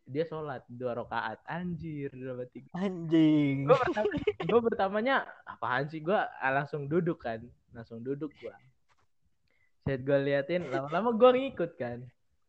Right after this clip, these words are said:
Speaker 1: Satu hari, dua hari, tiga hari gua ngikut. Gua pengen, "Ah, anjing, Kocil bisa berubah, masa gua kagak?" <laughs> Akhirnya gua masuk kan. Gua masuk duluan, waktu, suatu saat gua masuk duluan.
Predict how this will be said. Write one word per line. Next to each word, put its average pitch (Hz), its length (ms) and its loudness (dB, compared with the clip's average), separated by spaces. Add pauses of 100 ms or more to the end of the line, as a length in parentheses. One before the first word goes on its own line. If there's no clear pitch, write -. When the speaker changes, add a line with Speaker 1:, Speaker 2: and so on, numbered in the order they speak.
Speaker 1:
Satu 117 220 -14
hari, 139 240 -4
dua 139 160 0
hari, 143 160 -4
tiga 127 240 -6
hari 165 100 -4
gua 185 140 -2
ngikut. 185 500 -8 (720)
Gua 160 160 -2
pengen, 175 360 -4
"Ah, 127 260 -6
anjing, 127 260 -12
Kocil 143 380 -4
bisa 139 180 -4
berubah, 131 600 -6 (400)
masa 135 180 -14
gua 143 220 -8
kagak?" 123 480 -10 (100)
<laughs> - 640 -4 (220)
Akhirnya 170 320 2
gua 226 180 4
masuk 226 300 0
kan. 156 240 -2 (460)
Gua 202 180 0
masuk 208 160 -4
duluan, 208 340 4
waktu, 180 300 -6
suatu 170 240 -2
saat 202 220 -4
gua 208 180 -2
masuk 180 160 -10
duluan. 175 340 -4